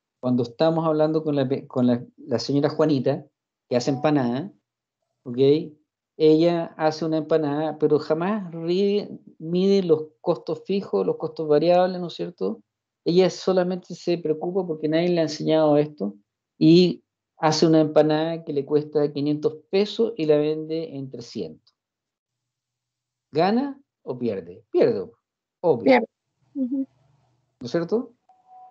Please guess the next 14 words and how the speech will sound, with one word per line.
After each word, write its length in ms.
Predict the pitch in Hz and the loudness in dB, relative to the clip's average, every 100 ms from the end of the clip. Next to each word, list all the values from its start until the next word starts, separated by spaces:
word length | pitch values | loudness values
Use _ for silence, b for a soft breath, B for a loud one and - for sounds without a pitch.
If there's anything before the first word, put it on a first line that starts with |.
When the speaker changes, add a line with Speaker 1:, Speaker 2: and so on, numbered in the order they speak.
| _ - | _ -2
Speaker 1:
Pero 180 | 175 160 | 0 0
si 500 | - 180 175 - _ - | 0 0 -2 -8 _ -12
nosotros 500 | 156 151 202 208 202 | -8 0 2 4 4
le 120 | 190 | 2
enseñamos 680 | 156 170 170 202 202 160 151 | -2 -4 -2 -2 0 0 0
a 40 | |
que 320 | 147 143 - _ _ _ _ _ _ | 0 -2 -4 _ _ _ _ _ _
mida 540 | 139 156 208 220 165 | -6 2 4 6 4
sus 260 | 143 139 - | 0 -6 -4
costos 680 | - 160 - 156 143 - _ | -2 -2 0 0 0 -2 _
fijos, 420 | 202 196 - 135 | -6 -4 -2 -4
los 140 | 131 131 | -2 -2
variables, 720 | 131 131 180 165 131 143 185 - _ _ _ _ _ _ | -2 2 2 2 0 -2 -6 -12 _ _ _ _ _ _
y 560 | 151 151 151 143 135 | 0 4 4 4 0